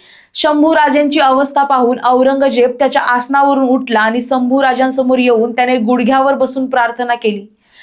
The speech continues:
असं म्हणतात की या प्रसंगी कवी कलशानं संभाजी महाराजांवर एक काव्य रचलं होतं आणि साखळदंडांनी बंदिस्त अशा अवस्थेत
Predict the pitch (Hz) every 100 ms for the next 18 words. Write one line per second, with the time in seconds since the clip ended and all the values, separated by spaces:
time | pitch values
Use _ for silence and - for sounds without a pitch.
0 | - - 220 247 240 247 233 233 226 233
1 | 240 262 254 254 262 226 240 247 233 262
2 | 254 240 254 233 226 233 240 233 262 262
3 | 262 254 254 254 254 226 240 240 240 240
4 | 247 233 220 220 202 180 - _ - -
5 | - 220 220 226 226 226 247 233 240 233
6 | 240 247 214 233 233 254 254 240 240 240
7 | 226 233 240 233